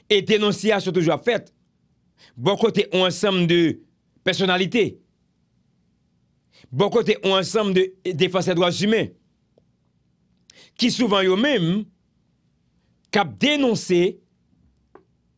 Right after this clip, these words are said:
k'ap di klèman ke lapolis lan li bezwen de mwayen. Lapolis lan li kapab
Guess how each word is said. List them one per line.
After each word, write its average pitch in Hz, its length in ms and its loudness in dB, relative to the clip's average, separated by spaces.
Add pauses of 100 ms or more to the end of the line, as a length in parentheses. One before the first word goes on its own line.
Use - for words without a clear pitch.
(400)
k'ap 202 160 0
di 165 240 -4
klèman 208 640 0 (1600)
ke 208 200 2 (1500)
lapolis 190 680 0
lan 226 200 0 (1080)
li 175 220 0
bezwen 202 400 0
de 175 140 2
mwayen. 262 560 0 (1300)
Lapolis 202 720 0
lan 277 260 -2 (960)
li 143 340 0
kapab 254 520 -2